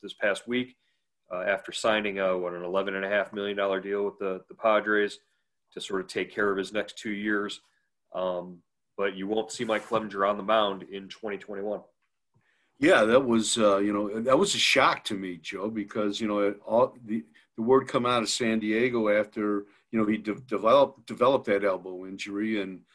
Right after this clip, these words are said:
Speaker 2: you know, only pitched the one inning in the N L D S. That, you know, immediately afterward, they said he wouldn't need surgery. And then, well, we signed him to a two-year deal. And, oh, by the way, he's having Tommy John surgery. And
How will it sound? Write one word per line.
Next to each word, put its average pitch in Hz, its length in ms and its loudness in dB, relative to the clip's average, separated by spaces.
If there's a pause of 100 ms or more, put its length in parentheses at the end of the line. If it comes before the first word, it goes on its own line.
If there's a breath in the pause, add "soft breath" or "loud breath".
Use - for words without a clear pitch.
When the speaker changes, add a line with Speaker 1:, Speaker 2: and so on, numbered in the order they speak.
(220 soft breath)
Speaker 2:
you 104 80 -6
know, 101 100 0
only 104 200 0
pitched 107 320 -4
the 104 60 -6
one 104 260 -2
inning 101 300 -2
in 95 100 -4
the 98 180 -6
N 98 140 -6
L 95 160 -4
D 98 240 -4
S. 107 240 0
That, 98 180 -2 (360 soft breath)
you 104 80 -6
know, 98 300 -2
immediately 107 600 0
afterward, 101 540 -2
they 98 120 -2
said 104 280 -2
he 104 120 -4
wouldn't 101 320 -2
need 123 240 -2
surgery. 98 640 -6
And 92 100 -10
then, 101 300 -6 (1000 loud breath)
well, 123 300 6
we 127 100 4
signed 139 360 6
him 131 120 4
to 131 140 2
a 123 40 4
two-year 127 420 4
deal. 127 400 4
And, 123 120 4
oh, 135 220 8
by 120 180 8
the 117 100 2
way, 120 200 6
he's 104 160 0
having 120 220 2
Tommy 117 340 0
John 110 360 -2
surgery. 92 580 -10
And 95 120 -14